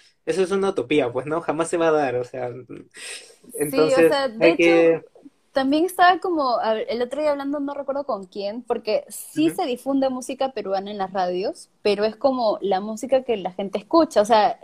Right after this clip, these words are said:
Speaker 2: le, mm, digamos que el ochenta por ciento es cumbia <laughs> y el otro por ciento no escucha música independiente o no sabe que existe, o, o no sé,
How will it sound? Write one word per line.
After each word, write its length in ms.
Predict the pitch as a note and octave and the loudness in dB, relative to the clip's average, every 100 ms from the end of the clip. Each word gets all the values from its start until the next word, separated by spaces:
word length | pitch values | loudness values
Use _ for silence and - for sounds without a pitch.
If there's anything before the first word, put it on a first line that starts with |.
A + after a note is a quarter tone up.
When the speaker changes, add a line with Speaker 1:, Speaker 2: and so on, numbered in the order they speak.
| - | -16
Speaker 2:
le, 840 | F#3+ G#3+ G#3 G3+ G3+ G3 G3 F#3+ G3 | -6 -2 0 -2 -4 -4 -4 -6 -8
mm, 400 | F#3+ F#3+ F#3+ G3+ | -10 -8 -4 2
digamos 400 | G#3 G#3+ B3+ - | 4 6 4 4
que 460 | A#3+ A3 F#3+ - | 6 6 4 2
el 100 | G#3 G3+ | 2 2
ochenta 340 | G3+ B3 B3 B3+ | 2 2 2 0
por 120 | G#3 | -2
ciento 400 | A3+ A3+ A#3 A3+ | -2 -4 -2 -2
es 120 | A3 | -2
cumbia 500 | - C4+ B3+ A3+ A#3+ C#4 | 2 0 2 2 2 2
<laughs> 440 | D4 - _ _ - | -2 -4 _ _ 2
y 100 | A#3 | 2
el 80 | |
otro 220 | A#3 C4 A3+ | 4 0 0
por 140 | A3+ | -4
ciento 540 | A3+ A#3+ A#3 A#3+ A#3 A3+ | -4 -8 -2 0 0 -2
no 160 | A3+ | -6
escucha 460 | B3 C4 B3+ B3 A3+ | -6 -6 -2 0 0
música 340 | A3+ A#3+ A3+ | -6 -10 -8
independiente 840 | G#3 G3 F#3+ G3+ A3 G#3 G#3+ A3 | -8 -12 -10 -8 -8 -8 -8 -6
o 100 | G3 | -6
no 160 | G3 G#3 | -10 -10
sabe 300 | A#3 A3 G#3+ | -2 0 0
que 80 | G3+ | -6
existe, 680 | - A3 A3+ - F#3+ F#3+ | -10 -8 -8 -12 -12 -12
o, 80 | F#3 - | -12 -16
o 520 | F#3+ F#3 F3+ F3+ G3 F#3+ | -16 -14 -14 -16 -18 _
no 100 | F#3 F#3+ | -14 -6
sé, 280 | G3+ G3 | -4 -4